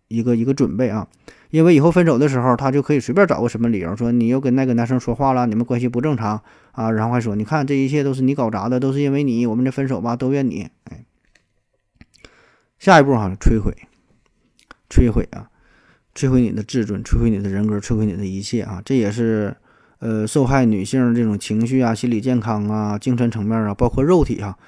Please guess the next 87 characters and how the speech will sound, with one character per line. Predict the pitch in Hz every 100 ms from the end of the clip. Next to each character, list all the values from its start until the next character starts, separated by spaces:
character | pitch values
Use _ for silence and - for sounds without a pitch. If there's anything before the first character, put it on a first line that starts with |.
| _
损 | - 117
伤 | 113 107
最 | 104 117
严 | 104
重 | 110
的 | 101
一 | 95
步 | 110 107
啊。 | 104 - _ _ _
有 | 123
这 | 123
么 | 123
几 | 110
方 | 104 101
面 | 110
哈， | 104 101
大 | 104
伙 | 98
儿 |
听 | -
好 | 107 110
了， | 95
提 | - 104
高 | 101
警 | 104 101
惕 | 101 -
啊， | 101
保 | - 104
护 |
好 | 104 -
自 | - 98
己。 | - - _ _ _ _ _ _ _ _ _
先 | - 160
是 | 185
呢， | 165
要 | 165
完 | 151 151
全 | 160
否 | 131 113
定 | 143
你， | 110 - _
方 | - 175 170
方 | 160 147
面 | 156
面 | 147
的 | 135
否 | 117 107
定 | 113 104
你， | 95 -
哪 | 117 120
哪 | 175 143
都 | 117
不 | 127
行， | 110 110
啥 | 110 127
啥 | 135
都 | 127
不 | 107 117
对 | 151
啊， | - 101
说 | - 127
你 | 123
长 | 101
得 | 123 131
丑， | - 110 123 107
说 | - 120
你 | 110
身 | 143 123
材 | 120
不 | 147 127
好 | - 107 107 - - - _
啊， | -
穿 | 110 139 139
衣 |
服 | 123 135
没 | 131
品 | 143 107
位 | 120 151 -
啊， | 95 98
高 | 123 123
跟 | 127
鞋、 | 110 117
短 | 120 101
裙 | 101
儿 | 110 120
配 | - 123
个 | 117 113